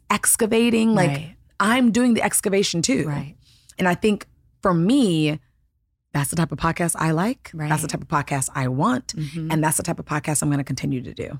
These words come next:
Speaker 2: Absolutely. Yeah. And it's funny, I've actually gotten the opposite feedback because there was
Speaker 1: Mm.
Speaker 2: a long time on this podcast where I was kind of hiding behind the guest. So everything was all about the guest. And then I would just kind of, like, hide as a facilitator.
Speaker 1: Yeah.
Speaker 2: So I would get the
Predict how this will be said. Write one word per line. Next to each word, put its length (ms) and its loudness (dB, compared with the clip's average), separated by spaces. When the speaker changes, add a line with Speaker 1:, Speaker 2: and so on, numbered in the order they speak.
Speaker 2:
Absolutely. 800 -12
Yeah. 360 0
And 120 4
it's 240 0
funny, 340 2
I've 160 4
actually 280 2
gotten 260 2
the 100 0
opposite 520 0
feedback 540 0
because 300 4
there 120 6
was 120 2
Speaker 1:
Mm. 60 4
Speaker 2:
a 20 0
long 340 2
time 320 2
on 140 0
this 160 -2
podcast 560 -2
where 80 2
I 40 2
was 100 -6
kind 180 -2
of 80 -4
hiding 360 -2
behind 380 -4
the 40 -6
guest. 400 -6
So 200 -2
everything 580 2
was 160 -2
all 160 0
about 220 0
the 60 -2
guest. 400 0
And 140 0
then 180 0
I 260 2
would 160 -4
just 200 -10
kind 200 -6
of, 100 -12
like, 200 -4
hide 580 -4
as 160 -10
a 40 -18
facilitator. 800 -4
Speaker 1:
Yeah. 420 0
Speaker 2:
So 140 2
I 160 6
would 160 2
get 340 2
the 100 -4